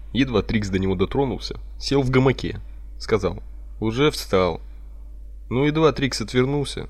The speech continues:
заснул снова, причём сидя. Пришлось плеснуть на него водой из кувшина. Маленький Хэлленберри спал так сладко, что у Трикса не хватило совести его будить,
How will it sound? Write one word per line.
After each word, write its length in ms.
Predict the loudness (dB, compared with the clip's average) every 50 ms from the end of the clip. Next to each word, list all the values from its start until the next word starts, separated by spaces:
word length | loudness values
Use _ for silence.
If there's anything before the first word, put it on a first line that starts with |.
| -12 -12 -6 -4
заснул 360 | -4 -4 -2 -2 -2 -2 -2
снова, 460 | 0 0 2 2 2 0 -2 -6 -10 -12 -14 -16 -14 -14 -14 -12 -8 -6
причём 340 | -6 -6 -2 -2 -2 -2 -2
сидя. 360 | -2 -4 -4 -4 -6 -8 -10 -10 -12 -14 -14 -14 -14 -14 -14 -14 -14 -14 -14 -14 -14 -14 -14 -12 -6 -2
Пришлось 400 | -2 -2 -2 0 0 0 0 0
плеснуть 380 | 0 -2 0 0 -2 -2 0
на 40 | 0
него 240 | 2 4 6 6 6
водой 320 | 6 4 4 4 2 2
из 60 | 0
кувшина. 500 | -2 -8 -8 -8 -6 -6 -6 -6 -8 -10 -12 -14 -14 -14 -14 -14 -14 -14 -14 -14 -14 -14 -14 -14 -14 -16 -16 -16 -16 -16 -16 -14 -14 -16 -14 -14 -14 -14 -14 -10 -4
Маленький 400 | 0 2 4 4 2 2 0 0
Хэлленберри 560 | 2 2 2 2 2 0 2 2 2 2 0
спал 240 | -2 0 0 0 0
так 220 | 0 -4 -4 -4
сладко, 440 | 0 0 0 0 0 -2 -8 -10 -12 -12 -14 -14 -14 -14 -14
что 280 | -14 -10 -4 0 0 0
у 80 | 0 -2
Трикса 380 | -2 -2 -2 -2 0 0 0
не 80 | 0 0
хватило 360 | 0 -2 -2 0 0 0 0
совести 460 | 0 0 0 2 2 0 -2 -4 -4
его 160 | -2 -2 -2
будить, 420 | -2 -4 -4 -4 -4 -4 -6 -8